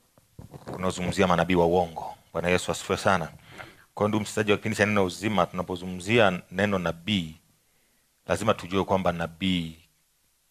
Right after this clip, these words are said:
anawasilisha nini au nabii ni nani. Sawa?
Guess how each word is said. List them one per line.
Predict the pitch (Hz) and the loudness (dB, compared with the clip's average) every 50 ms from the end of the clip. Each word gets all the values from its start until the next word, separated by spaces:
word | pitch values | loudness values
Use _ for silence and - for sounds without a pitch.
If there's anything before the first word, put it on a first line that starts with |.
| _ _ _ _ _ _ | _ _ _ _ _ _
anawasilisha | - 82 82 82 80 78 - - - 90 92 - - 87 82 | -6 -2 0 0 0 -2 -4 -6 -6 -4 -4 -2 -2 -2 -4
nini | 82 82 80 76 76 76 - _ _ - | -4 -6 -10 -10 -14 -18 -20 _ _ -2
au | - 90 92 92 | 2 2 2 2
nabii | 85 80 78 78 87 85 | 0 -4 -6 -6 -8 -8
ni | 80 76 | -8 -6
nani. | 78 85 80 78 76 71 - _ _ _ | -6 -6 -6 -6 -8 -12 -18 _ _ _
Sawa? | _ - - 90 82 76 | _ -4 -2 -2 -2 -2